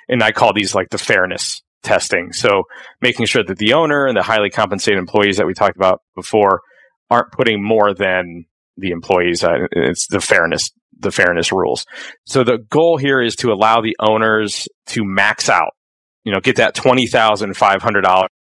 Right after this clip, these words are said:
that we all know and love into their four oh one K as an employee of their own company. So that's why you would, that's one of the reasons why you'd want to do a Safe Harbor four oh one K. Now,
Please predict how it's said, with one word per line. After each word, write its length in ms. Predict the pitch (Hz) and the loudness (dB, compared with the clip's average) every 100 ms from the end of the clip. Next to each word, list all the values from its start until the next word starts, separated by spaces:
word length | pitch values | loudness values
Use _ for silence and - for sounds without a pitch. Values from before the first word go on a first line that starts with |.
| _ - | _ -4
that 160 | 80 | -2
we 80 | 90 | 2
all 160 | 92 92 | 2 2
know 160 | 90 | 0
and 80 | 90 | 2
love 420 | 92 90 87 - - - | 2 2 0 -8 -12 -4
into 380 | 117 110 135 | -4 -2 -2
their 160 | 107 101 | 0 0
four 180 | - 107 | 2 0
oh 60 | |
one 60 | 95 | 0
K 240 | - 98 - | 0 0 2
as 280 | 107 107 113 | 2 2 0
an 80 | 110 | -4
employee 420 | 98 117 101 98 | -2 0 2 0
of 100 | 90 | -2
their 160 | 87 87 | -2 -2
own 120 | 82 | -2
company. 300 | 87 - - | -4 -4 -8
So 120 | - | -2
that's 220 | 113 147 | 0 2
why 180 | 127 120 | 2 2
you 140 | 104 | 0
would, 120 | 101 95 | -2 -2
that's 220 | 120 - | -2 0
one 160 | 120 | 0
of 60 | 131 | 2
the 100 | 104 | 0
reasons 320 | 92 92 90 | -4 -6 -4
why 140 | 92 90 | 0 0
you'd 140 | 87 | 0
want 160 | 87 87 | -4 -4
to 60 | |
do 140 | 87 82 | -4 -4
a 40 | |
Safe 240 | - 82 85 | -2 -2 0
Harbor 240 | 80 - | 0 0
four 160 | - 80 | -2 -2
oh 60 | |
one 60 | - | 0
K. 140 | - - _ _ _ _ _ _ _ _ _ | -2 -4 _ _ _ _ _ _ _ _ _
Now, 400 | 123 113 101 92 | 0 2 4 2